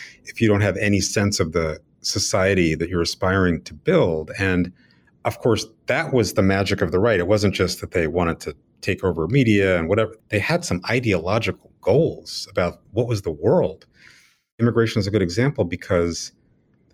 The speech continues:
we will lose forever if we are just against the cruelties of what the current policies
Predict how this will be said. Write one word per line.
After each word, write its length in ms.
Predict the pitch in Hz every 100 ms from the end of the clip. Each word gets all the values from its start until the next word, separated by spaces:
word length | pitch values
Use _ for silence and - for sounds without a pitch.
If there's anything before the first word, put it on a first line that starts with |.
| _
we 180 | 101 160
will 320 | 165 110 85
lose 600 | 87 117 139 151 160 -
forever 1200 | - - 98 85 - _ _ - 131 82 71 - -
if 220 | 101 -
we 100 | 101
are 120 | 85
just 380 | 82 104 98 -
against 760 | 80 71 85 82 147 - - - -
the 100 | -
cruelties 1000 | - - 98 104 110 123 147 147 - - _ -
of 160 | 90
what 320 | 87 87 87 - _ _ _ _ _ _ -
the 60 |
current 640 | - - - 101 92 90 -
policies 680 | - 90 85 80 - 73